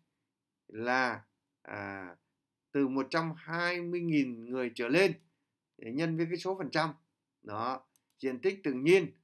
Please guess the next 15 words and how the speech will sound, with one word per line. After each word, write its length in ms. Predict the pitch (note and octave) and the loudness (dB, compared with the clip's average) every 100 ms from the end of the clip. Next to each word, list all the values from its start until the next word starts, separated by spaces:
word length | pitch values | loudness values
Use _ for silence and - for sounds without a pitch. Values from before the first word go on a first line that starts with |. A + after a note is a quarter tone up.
| _ _ | _ _
huyện 240 | - B2+ A#2 | -6 -6 -6
không 200 | D#3 D3+ | -8 -6
phải 140 | D3+ | -6
miền 260 | C3+ C3+ C3 | -4 -2 2
núi 200 | E3 G#3+ | 2 2
là 100 | F3+ | -2
bốn 240 | C3+ F3+ | -6 -6
trăm 260 | F3 D#3+ D3+ | -4 -4 -4
năm 180 | D3+ D3 | -4 -4
mươi 140 | C#3+ | -4
ki-lô-mét 400 | - D3 D#3 F3+ | -4 -4 -4 -6
trở 140 | - G#2+ | -6 -2
lên. 260 | A#2+ F3 - - _ _ _ _ _ | 2 2 2 -10 _ _ _ _ _
Đó, 260 | - A#2 A#2+ | -8 -8 -8
thì 180 | - A2 | -8 -8